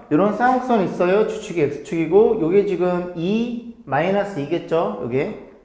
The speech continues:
보이시죠? 그럼 요 주축의 길이가 사짜리 녀석이 있어. 근데 어느 점에서 A, B에서 아무 데나 찍을게요. A, B에서의 접선이 있대요. 그 접선을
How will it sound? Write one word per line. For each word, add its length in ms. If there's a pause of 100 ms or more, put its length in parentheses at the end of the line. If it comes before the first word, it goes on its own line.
(120)
보이시죠? 880
그럼 140
요 80
주축의 360
길이가 260
사짜리 460
녀석이 320
있어. 280 (320)
근데 600 (120)
어느 200
점에서 580
A, 220
B에서 760
아무 240
데나 220
찍을게요. 760
A, 300
B에서의 1600
접선이 440
있대요. 380
그 240
접선을 680